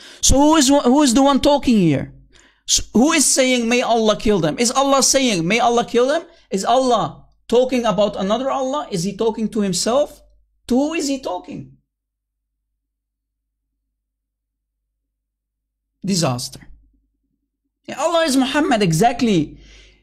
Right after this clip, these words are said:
The Quran actually proves to us that Muhammad, when he was fabricating those ayahs, he was showing and proving to everybody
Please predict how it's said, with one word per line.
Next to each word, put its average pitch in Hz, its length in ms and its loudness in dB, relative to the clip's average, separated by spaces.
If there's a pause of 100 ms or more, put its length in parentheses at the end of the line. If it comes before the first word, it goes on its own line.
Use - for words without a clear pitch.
(180)
The 202 100 0
Quran 269 340 2
actually 240 440 0 (260)
proves 254 540 0
to 202 120 0
us 175 300 2
that 170 240 -2 (1200)
Muhammad, 165 720 0 (800)
when 175 260 2
he 170 160 4
was - 480 0
fabricating 208 720 2
those 190 180 2
ayahs, 156 500 2 (180)
he 175 160 0
was 175 160 2
showing 175 800 0
and 175 220 -2
proving 233 340 0
to 190 160 -4
everybody 202 640 0